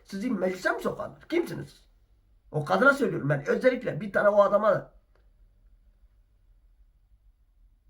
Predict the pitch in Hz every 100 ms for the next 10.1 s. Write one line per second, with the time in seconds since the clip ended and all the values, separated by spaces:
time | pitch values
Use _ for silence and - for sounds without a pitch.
0 | _ - 147 240 311 - - 240 - -
1 | 160 165 175 147 - - - _ _ _
2 | _ - - 311 - - _ _ _ _
3 | _ _ - - - 175 - 202 311 -
4 | _ _ _ _ _ _ _ - 202 208
5 | - 240 220 208 - 165 175 156 156 156
6 | 139 - _ _ _ - 339 330 175 143
7 | 214 359 - - _ 147 202 - 262 -
8 | - - 208 208 262 240 233 254 240 240
9 | 240 226 247 196 - 180 175 175 151 107
10 | -